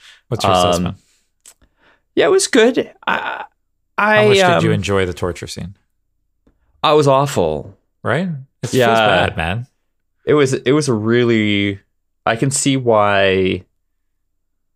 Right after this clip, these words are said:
Speaker 2: I, I think that's where our mutual friend stopped.
Speaker 1: Yeah.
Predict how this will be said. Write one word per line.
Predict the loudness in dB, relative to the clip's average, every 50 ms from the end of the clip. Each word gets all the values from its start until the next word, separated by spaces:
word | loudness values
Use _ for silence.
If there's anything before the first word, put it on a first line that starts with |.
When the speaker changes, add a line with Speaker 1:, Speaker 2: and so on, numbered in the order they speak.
| _ _ _ _ _ _ _ _ _
Speaker 2:
I, | -8 -8 -6 -6
I | -6 -4
think | -2 -2 -2 0 0
that's | 0 0 0 0 0
where | 2 4 4
our | 4
mutual | 2 0 0 0 0 -2 -2
friend | -2 -2 -2 -2 0 -2 -4 -6
stopped. | -8 -4 -2 -2 -2 -2 -2 -8 -14 -20 -20 -20 _ _ _ _ _ _ _ _ -8
Speaker 1:
Yeah. | -6 -4 -4 -6